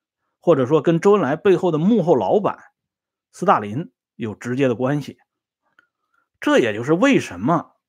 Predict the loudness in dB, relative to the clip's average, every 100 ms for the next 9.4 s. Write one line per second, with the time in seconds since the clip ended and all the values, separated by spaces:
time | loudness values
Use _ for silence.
0 | _ _ _ 0 4 4 2 -2 -8 -10
1 | 0 0 0 -6 _ _ _ _ _ _
2 | -14 -10 -2 -2 2 2 2 0 0 0
3 | 0 0 0 0 -2 -10 _ _ _ _
4 | -6 -4 -4 -4 -4 -8 -10 -2 0 2
5 | 4 4 2 -2 -2 0 0 -2 -2 -2
6 | 2 2 2 -2 _ _ _ _ _ _
7 | 2 2 2 -2 -2 0 0 2 2 4
8 | 2 0 -2 4 6 6 2 -2 -2 -4
9 | -8 -14 -16 -18